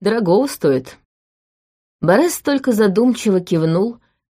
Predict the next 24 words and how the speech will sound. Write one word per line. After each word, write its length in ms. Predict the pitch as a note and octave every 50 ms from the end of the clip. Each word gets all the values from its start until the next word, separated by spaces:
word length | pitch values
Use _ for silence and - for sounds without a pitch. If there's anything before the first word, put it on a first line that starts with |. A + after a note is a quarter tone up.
| _
принимая 500 | - F3 F3 F3+ F#3 F#3 F#3 G#3 A#3 A#3
слова 380 | A3 - - G#3 F#3+ F#3 G3 F#3+
к 40 | F#3+
сведению. 680 | - - E3+ E3 D#3+ D3+ D#3 D#3+ E3 E3 E3 E3 E3 - _ _ _ _ _ _ _
Ясно, 500 | D#3 D#3 D#3+ F3 G3 G3+ F#3+ - E3 E3
что 200 | E3 - - F3
спорить 460 | E3 - - - F3 F#3+ F#3+ F3 E3+
с 60 | -
отцом 340 | D#3+ D3+ - - F3 E3+ E3+
сейчас — 680 | E3 - E3 D#3 D3+ - - E3+ F#3+ G3+ G3+ - - - _ _ _ _ -
гиблое 440 | F3+ G3+ C4+ B3 G3+ E3+ E3 E3
дело, 380 | D#3+ D3+ D#3 D#3+ D3+ D3 D3 - - _ _ _ _ _
проще 320 | - - D4+ C#4 - - B3
согласиться. 720 | - - G3+ G3+ G#3 G3 - - C#3 C#3 - - D#3 D#3+ - _ _ _ _ _ _
Тот 220 | - F4+ F#4+ F#4 -
нечасто 560 | E4+ E4 C4 - C4 B3+ B3+ B3+ - - A#3
упирался 540 | A3+ A3 A3+ A3 G#3+ G#3+ A3+ A3+ - A3+ F#3+
в 40 | -
каком-то 460 | - F#3 F3+ - F#3 F#3 F#3 F#3 F#3
вопросе, 640 | E3+ E3 E3+ F3 E3 F3 G3 G#3+ - - - F#3+ F#3+ _ _ _ _ _ _
но 220 | - F3+ F#3 F#3 F#3
уж 140 | F#3 E3+ -
если 340 | F#3 F3 F#3 F3 - E3+
упирался — 680 | E3+ E3 D#3+ E3+ D#3 D3+ D3 F3+ G#3 - - - - -